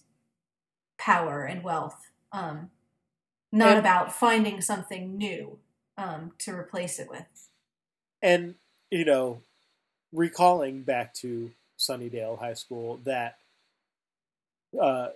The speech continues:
Speaker 2: Cordy was a big part of why Harmony was popular. <laughs>
Speaker 1: Right.
Speaker 2: Like,
Speaker 1: Yeah, yeah, yeah.
Speaker 2: like, you know, Cordy was the popular one, and Harmony was, Harmony was part of her entourage,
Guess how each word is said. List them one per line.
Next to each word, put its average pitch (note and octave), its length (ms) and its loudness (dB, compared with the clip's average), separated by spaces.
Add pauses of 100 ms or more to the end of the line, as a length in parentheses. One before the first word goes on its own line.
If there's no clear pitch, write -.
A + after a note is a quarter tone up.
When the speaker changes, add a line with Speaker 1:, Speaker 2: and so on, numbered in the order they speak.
(240)
Speaker 2:
Cordy D3 480 -2
was B2+ 260 -4
a C3+ 60 -4
big B2 300 -10
part C3+ 300 -2
of B2 200 -10
why A#2+ 260 -6
Harmony A#2 460 -14
was G#2+ 160 -12
popular. - 360 -12 (380)
<laughs> - 560 0 (220)
Speaker 1:
Right. G#3+ 200 2
Speaker 2:
Like, E3+ 200 10
Speaker 1:
Yeah, A#3 80 10
yeah, A3 240 8
yeah. F3 80 2
Speaker 2:
like, E3+ 320 6 (300)
you F#3+ 180 6
know, D#3 140 10
Cordy E3+ 500 6
was C#3 280 2
the D3+ 120 0
popular C3+ 400 2
one, A#2+ 260 -8
and D3 80 -14
Harmony C3+ 340 -6
was, A#2+ 180 -8 (120)
Harmony C#3 360 0
was A#2+ 200 -8
part C3 220 -6
of A#2 100 -14
her A#2+ 180 -12
entourage, - 640 -18